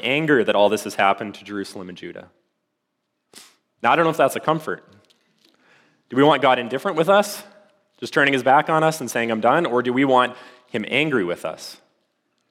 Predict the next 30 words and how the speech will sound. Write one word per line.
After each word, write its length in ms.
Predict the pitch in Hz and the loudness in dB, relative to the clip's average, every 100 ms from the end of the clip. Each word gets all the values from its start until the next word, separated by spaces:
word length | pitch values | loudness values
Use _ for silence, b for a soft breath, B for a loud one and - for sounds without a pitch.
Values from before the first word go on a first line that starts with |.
| _ - B B B _ _ _ _ _ _ _ _ - | _ -20 B B B _ _ _ _ _ _ _ _ -2
And 80 | |
this 160 | 165 208 | 0 2
is 140 | 185 | 2
a, 380 | 160 147 135 117 | 4 6 4 0
this 160 | 156 - | -8 -6
is 100 | 165 | 0
a 100 | 147 | 0
question 600 | 113 156 139 - 143 139 | 2 0 0 -2 -4 -2
and 160 | 113 101 | -2 -2
a, 200 | 98 - | -4 -4
and 80 | 113 | -8
a 60 | 101 | -6
part 320 | - 156 - | 0 2 2
of 320 | 123 113 - | -2 -4 -4
God's 340 | 120 117 120 | 2 2 2
interaction 640 | - 131 127 104 123 - 135 | -4 -8 -2 0 0 0 -8
with 100 | 117 | -8
the 60 | |
story 320 | 113 - 123 113 | -10 -4 0 0
that 120 | 107 | 0
I 60 | |
think, 400 | 101 - 139 - _ b b b b _ | -2 -4 -10 -12 _ b b b b _
uh, 380 | 120 110 98 92 - _ _ | -2 2 2 0 -10 _ _
can 140 | 147 | -8
be 200 | 123 117 | -4 -4
challenging 600 | 110 - 120 117 123 135 | -4 -2 0 2 0 -4
and 100 | 156 | -4
can 140 | 143 131 | -8 -8
be 560 | 113 110 110 110 - _ _ _ _ _ | -4 -2 -4 -6 -12 _ _ _ _ _
scary, 600 | - - 110 113 139 | -10 0 2 2 0